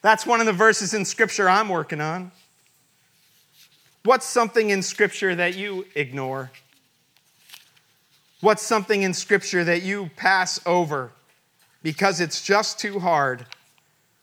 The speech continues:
or just not practical? Yes, Malachi says, "You've been selfish in your complaining.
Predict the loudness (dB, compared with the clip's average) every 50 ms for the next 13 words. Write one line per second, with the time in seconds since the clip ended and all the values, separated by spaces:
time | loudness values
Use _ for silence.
0 | _ _ -6 -4 -4 -2 0 2 4 4 4 2 -2 -4 -2 0 0 0 0 -2
1 | -6 -10 -20 -20 _ _ _ _ _ _ _ _ _ _ _ _ _ -2 2 2
2 | 2 2 2 -2 -8 -10 -8 -8 -10 -10 -12 -16 _ _ _ _ _ _ _ _
3 | _ _ _ _ _ _ _ _ _ _ _ _ _ _ _ _ _ _ _ _
4 | _ _ _ _ _ _ _ _ _ _ -2 0 0 0 0 0 2 4 6 6
5 | 6 4 2 2 4 2 2 2 0 0 2 2 2 2 0 -2 -2 0 0 0
6 | -2 -2 -2 0 2 2 2 2 0 -4 -4 -4 -4 -6 -8 -8 -6 -6 -4 -4
7 | -4 -4 -4 -6 -8 -10 -8 -4 -2 -2 0 0 -2 -2 -6 -8 -8 -12 -16